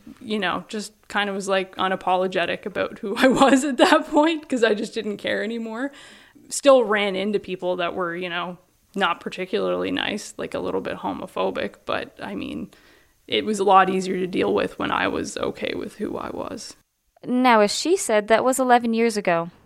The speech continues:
Speaker 2: I asked what it's been like since then, and to what extent she feels homophobia still exists on this island.
Speaker 1: I'm a pretty reclusive person now. I <laughs> own a property in the middle of the woods and don't go out that often, especially with covid.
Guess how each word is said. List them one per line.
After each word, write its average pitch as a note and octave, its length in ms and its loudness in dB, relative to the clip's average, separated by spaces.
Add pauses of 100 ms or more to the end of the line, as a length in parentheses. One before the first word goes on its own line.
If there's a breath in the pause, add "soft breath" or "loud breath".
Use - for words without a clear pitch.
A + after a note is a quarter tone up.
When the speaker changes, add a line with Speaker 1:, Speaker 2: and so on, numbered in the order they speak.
(580)
Speaker 2:
I B3+ 140 6
asked D4+ 340 2
what A#3 120 0
it's A3 120 -8
been G#3+ 180 -2
like A3+ 220 0
since G#3 300 -6
then, D#4 340 0 (180)
and A3 160 -2
to C4 100 -4
what D4 160 6
extent A3+ 460 -2
she A3+ 160 -4
feels B3+ 360 0
homophobia G#3+ 680 2
still A#3+ 460 0
exists G3+ 480 -2
on F#3+ 100 -2
this F#3 160 -4
island. E3+ 460 -4 (340)
Speaker 1:
I'm D4+ 340 6
a C4 120 2
pretty A#3+ 320 -2
reclusive G#3 480 -2
person D4 320 -4
now. D#4 340 -2
I G#3+ 180 2
<laughs> - 20 -2
own C#4 380 8
a D4+ 760 6
property D4 600 6
in D4 120 6
the C#4 100 8
middle C4 300 8
of A#3+ 160 4
the A3 120 4
woods A3 380 0
and G#3+ 160 -4
don't G#3+ 240 2
go G#3 180 -2
out G#3 180 -2
that A#3 180 2
often, B3 300 0
especially B3 420 2
with G3+ 100 0
covid. G3+ 440 -4